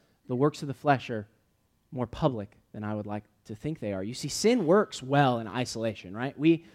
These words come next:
when we're living in our flesh, when we're living in sin, we like to be isolated. We don't like people to see it. We don't like people to see it.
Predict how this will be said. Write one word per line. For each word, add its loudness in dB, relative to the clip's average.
when -2
we're 4
living 6
in 2
our 2
flesh, 2
when -4
we're -4
living 2
in 0
sin, -2
we -2
like 4
to -14
be -6
isolated. -2
We -4
don't 0
like 0
people -4
to -8
see 2
it. 0
We -2
don't 4
like 6
people 0
to -4
see 4
it. 0